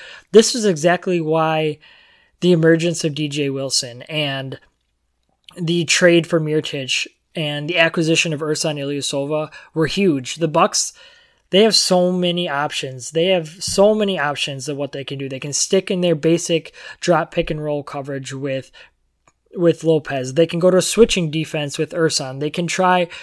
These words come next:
a more moderate, normal, average defense with Ersan or Mirotic. And so they're, their options are endless. They're not just stuck. They're not just pigeonholed in one defense. "Oh,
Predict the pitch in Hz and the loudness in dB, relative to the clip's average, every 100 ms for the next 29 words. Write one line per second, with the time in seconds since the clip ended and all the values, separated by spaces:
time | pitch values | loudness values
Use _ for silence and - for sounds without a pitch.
0 | - - 180 185 180 175 - - - - | -12 -2 2 6 6 4 0 -16 -12 0
1 | 170 180 190 190 185 175 180 185 185 180 | 4 4 6 6 4 4 2 2 2 2
2 | 185 175 185 185 170 139 165 147 151 143 | 2 2 2 2 0 -2 -2 -2 -4 -6
3 | 135 156 151 151 - 185 165 - 160 156 | -4 -2 -2 -2 -4 -2 0 0 0 -2
4 | 156 147 151 165 156 - 135 123 - 175 | -2 -4 -2 0 0 -2 -8 -6 -4 -2
5 | 156 151 139 - - - 185 170 233 233 | -2 -4 -10 -18 -16 -2 2 6 6 4
6 | - _ _ _ 220 233 214 - - 190 | -2 _ _ _ 2 2 2 -4 -4 2
7 | 196 - 175 160 160 160 165 147 127 - | 2 2 -2 -2 0 0 0 -4 -6 0
8 | 190 214 196 180 156 - - 175 165 - | 0 0 -2 -2 0 -2 2 2 0 -8
9 | - 190 208 190 170 - 185 180 165 135 | -4 -2 -2 -6 -10 -4 -2 -2 -2 -4
10 | 147 147 139 151 151 156 - 131 - 208 | -4 -4 -2 -2 -2 -4 -4 -6 2 6
11 | 190 165 | 6 6